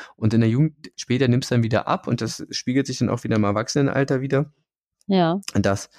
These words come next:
Speaker 1: äh, die Geschlechter sich dann quasi, also dass es dann ke-, keinen geschlechtlichen Unterschied mehr gibt.
Speaker 2: Mhm, ja.
Speaker 1: Ja. Generell geht man irgendwie, gehen Studien davon aus, dass irgendwie zwei Komma fünf Prozent der erwachsenen Allgemeinbevölkerung,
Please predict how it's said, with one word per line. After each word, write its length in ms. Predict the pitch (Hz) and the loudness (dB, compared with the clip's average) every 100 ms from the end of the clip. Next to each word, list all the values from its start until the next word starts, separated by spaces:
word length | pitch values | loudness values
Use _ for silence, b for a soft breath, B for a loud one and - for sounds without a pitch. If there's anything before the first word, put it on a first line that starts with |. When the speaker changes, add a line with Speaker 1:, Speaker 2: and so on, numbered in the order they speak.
| B B B B B | B B B B B
Speaker 1:
äh, 220 | - 110 | -4 -2
die 100 | 107 | 0
Geschlechter 360 | 110 - 117 127 | -2 -2 -4 -2
sich 140 | 113 | 0
dann 260 | - 110 143 | 2 4 2
quasi, 400 | - 120 117 117 | 2 0 2 0
also 160 | 110 107 | -2 -2
dass 140 | 110 | -2
es 60 | 107 | 0
dann 200 | 104 120 | 0 2
ke-, 240 | 107 104 | 0 -4
keinen 300 | - 110 110 | -6 -2 0
geschlechtlichen 500 | 113 104 104 95 - | 0 -2 -2 -2 -2
Unterschied 500 | 95 113 101 - - | 0 0 -2 -6 -6
mehr 160 | 85 85 | -4 -4
gibt. 320 | - - - | -8 -12 -6
Speaker 2:
Mhm, 340 | 175 165 175 170 - - | -4 -2 -4 -4 -12 -10
ja. 200 | 165 156 | -4 -2
Speaker 1:
Ja. 120 | 165 - _ B B B B B B | -4 -6 _ B B B B B B
Generell 420 | - 139 151 135 | 0 2 2 2
geht 220 | 127 127 127 | 2 0 2
man 240 | 120 120 | 2 2
irgendwie, 560 | - 117 120 113 117 127 _ - 117 | -2 -2 -2 0 -2 -4 _ -18 -6
gehen 160 | - 110 | 0 0
Studien 360 | - 117 120 110 | 0 -2 2 0
davon 280 | 110 113 | 0 -2
aus, 260 | 98 101 104 | -2 -4 -4
dass 260 | 104 98 - | -4 -6 -4
irgendwie 360 | 104 - 101 | -6 -4 -4
zwei 320 | 95 - 113 | -4 -2 -2
Komma 260 | 147 147 127 | 0 0 0
fünf 260 | - 127 - | 0 -6 -6
Prozent 320 | - 107 117 | -4 -2 0
der 80 | 113 | 0
erwachsenen 460 | 104 123 117 110 | 0 -2 0 2
Allgemeinbevölkerung, 1200 | - 101 101 95 123 147 - 127 123 120 131 147 | 0 0 0 2 2 0 0 -2 -2 0 0 0